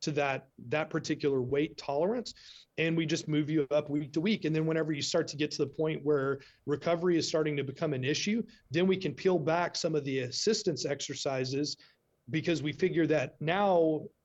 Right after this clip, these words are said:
with your recovery abilities during that week, we've overloaded your ability to recover from that. So we can,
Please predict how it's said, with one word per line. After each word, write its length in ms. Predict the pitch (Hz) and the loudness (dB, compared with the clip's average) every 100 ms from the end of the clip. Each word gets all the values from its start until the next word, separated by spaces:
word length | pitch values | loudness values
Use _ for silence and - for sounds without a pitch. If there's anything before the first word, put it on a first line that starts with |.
| _ - | _ -8
with 260 | 151 165 - | 0 0 2
your 100 | 165 | 2
recovery 400 | 147 175 160 156 | 2 0 2 0
abilities 480 | 135 160 151 143 | 2 2 0 -2
during 240 | - 156 139 | -4 -4 -2
that 260 | 139 165 | 0 0
week, 320 | 147 147 131 - - - | 0 -2 -2 -8 -20 -6
we've 240 | 156 147 - | -2 -2 0
overloaded 640 | 170 180 175 165 165 156 139 | 4 6 6 6 4 4 2
your 120 | 143 | 0
ability 400 | 139 139 156 143 | 2 2 2 2
to 100 | 131 | -2
recover 440 | 127 117 170 156 143 | -6 -4 -2 0 0
from 260 | - 190 | 0 2
that. 220 | 160 139 - | 2 0 -4
So 100 | 151 | -4
we 120 | 143 | -2
can, 180 | 156 | -4